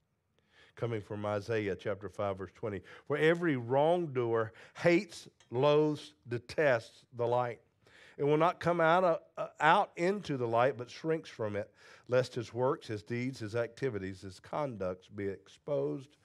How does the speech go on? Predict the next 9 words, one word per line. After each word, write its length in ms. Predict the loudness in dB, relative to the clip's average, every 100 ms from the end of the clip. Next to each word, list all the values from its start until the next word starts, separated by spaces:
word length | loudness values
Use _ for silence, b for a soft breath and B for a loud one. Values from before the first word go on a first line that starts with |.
| b b b
and 160 | -10
reproved. 560 | -8 -8 -4 -2 -4 -8 _
But 360 | 6 6 4 -2 _ _ _ _ b b b b
he 180 | b 0
who 140 | 0 4
practices 640 | 6 6 4 -8 -8 -8
truth," 560 | -2 4 6 6 2 -2
say 160 | 2 6
that, 300 | 6 6